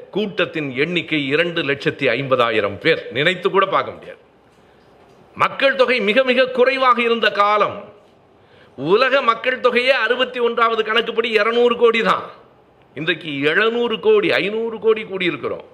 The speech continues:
இருநூறு கோடி மக்கள் மட்டுமே வாழ்ந்த ஐம்பது ஆண்டுகளுக்கு முந்தைய காலகட்டத்தில் இரண்டு லட்சத்தி ஐம்பதாயிரம் பேருக்கு முன்னால் மார்ட்டின் லூதர் கிங் ஜூனியர் பேசுகிற போது,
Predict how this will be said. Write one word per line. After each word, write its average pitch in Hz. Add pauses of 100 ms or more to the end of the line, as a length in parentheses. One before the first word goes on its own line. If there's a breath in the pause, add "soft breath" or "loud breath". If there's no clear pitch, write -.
(960 soft breath)
இருநூறு 277
கோடி 240
மக்கள் 202
மட்டுமே 180
வாழ்ந்த 160
ஐம்பது 220
ஆண்டுகளுக்கு 175
முந்தைய 190
காலகட்டத்தில் 160
இரண்டு 202
லட்சத்தி 165
ஐம்பதாயிரம் 160
பேருக்கு 185
முன்னால் 151
மார்ட்டின் 151
லூதர் 160
கிங் 143
ஜூனியர் 147
பேசுகிற 160
போது, 143